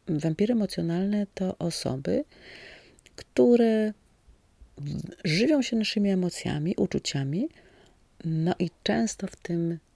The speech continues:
e, swoim działaniu sięgają do manipulacji. Jak Państwo się domyślacie, relacja z taką osobą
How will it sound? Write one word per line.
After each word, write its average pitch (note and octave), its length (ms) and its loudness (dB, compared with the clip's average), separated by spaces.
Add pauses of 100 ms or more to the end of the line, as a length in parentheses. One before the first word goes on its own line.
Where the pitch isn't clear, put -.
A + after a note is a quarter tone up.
e, D3+ 140 -4
swoim F3+ 380 -2
działaniu F3+ 1000 0
sięgają F3+ 840 2 (180)
do D3+ 500 -2 (120)
manipulacji. D3+ 840 0 (1080)
Jak - 180 0
Państwo G3+ 260 4
się F#3 100 2
domyślacie, F#3+ 540 4
relacja F3+ 400 4
z - 60 -8
taką D#3+ 320 -2
osobą F3+ 640 2